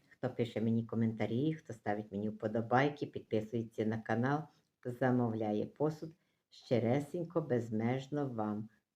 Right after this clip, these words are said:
вдячна. А зараз, мої дорогенькі, залишайтесь здоровими,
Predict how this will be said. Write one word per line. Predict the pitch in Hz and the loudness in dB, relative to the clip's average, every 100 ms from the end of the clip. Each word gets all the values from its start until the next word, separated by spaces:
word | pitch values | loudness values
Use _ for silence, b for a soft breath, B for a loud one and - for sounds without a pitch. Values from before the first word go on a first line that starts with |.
| - | -10
вдячна. | 127 113 - - - - - _ _ _ b b b b b | -4 0 -2 -4 -18 -20 -20 _ _ _ b b b b b
А | 139 | -4
зараз, | 139 160 190 185 | 2 2 2 0
мої | 156 147 | -2 -2
дорогенькі, | 135 139 139 139 | 0 0 0 -2
залишайтесь | 131 139 143 123 113 113 143 | -2 -2 -2 0 -2 -2 -12
здоровими, | 139 143 123 113 113 120 | -2 2 2 0 0 -4